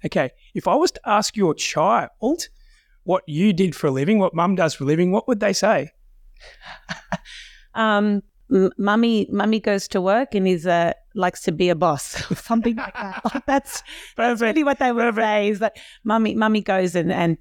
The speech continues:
Speaker 2: and takes care of people at work.
Speaker 1: Ta-, takes care of people
Speaker 2: Takes
Speaker 1: at work.
Speaker 2: care of people at work would be
Speaker 1: Yeah,
Speaker 2: what they'd
Speaker 1: yeah.
Speaker 2: say.
Speaker 1: No, it's just something that I've just introduced, and I,
Speaker 2: Yeah.
Speaker 1: I, I, I do like doing it. And I thought, well, and, and has there been,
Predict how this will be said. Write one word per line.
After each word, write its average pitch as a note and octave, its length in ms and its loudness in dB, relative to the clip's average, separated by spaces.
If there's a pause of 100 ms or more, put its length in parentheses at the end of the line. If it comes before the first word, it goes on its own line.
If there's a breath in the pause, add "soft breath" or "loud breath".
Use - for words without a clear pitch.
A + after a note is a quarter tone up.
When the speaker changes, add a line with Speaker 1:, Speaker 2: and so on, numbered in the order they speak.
(180)
Speaker 2:
and F3 140 0
takes - 240 -6
care E3+ 180 0
of D#3+ 80 -2
people E3+ 300 -2
at - 100 -4
work. D3 360 -4
Speaker 1:
Ta-, - 160 -4
takes D3 240 -2
care C3 160 0
of B2 80 -2
people C3 140 -6
Speaker 2:
Takes A3 180 -4
Speaker 1:
at - 60 -14
work. - 40 -20
Speaker 2:
care F#3+ 160 0
of F3+ 80 -4
people F#3 220 -2
at - 80 -2
work B3 180 -6
would G#3 80 -12
be - 60 -2
Speaker 1:
Yeah, C3 80 2
Speaker 2:
what F#3+ 120 0
they'd F#3+ 120 0
Speaker 1:
yeah. D3 100 0
Speaker 2:
say. D#3 180 -2
Speaker 1:
No, F3 220 0
it's F#3 100 -2
just A3 140 -2
something F#3+ 220 -2
that F3+ 100 2
I've D#3+ 60 -2
just G3+ 180 0
introduced, E3+ 540 0
and D#3 80 2
I, D3+ 120 2
Speaker 2:
Yeah. A#3 360 2
Speaker 1:
I, E3 80 2
I, E3+ 320 2
I F3+ 40 2
do G#3 220 0
like F3 200 0
doing E3+ 200 2
it. G#3+ 80 2
And E3+ 100 0
I E3 100 2
thought, F3+ 260 -2
well, D#3+ 180 0 (260 soft breath)
and, G#3 200 0
and F#3+ 120 -4
has D4 180 0
there D4+ 120 0
been, D#4+ 340 2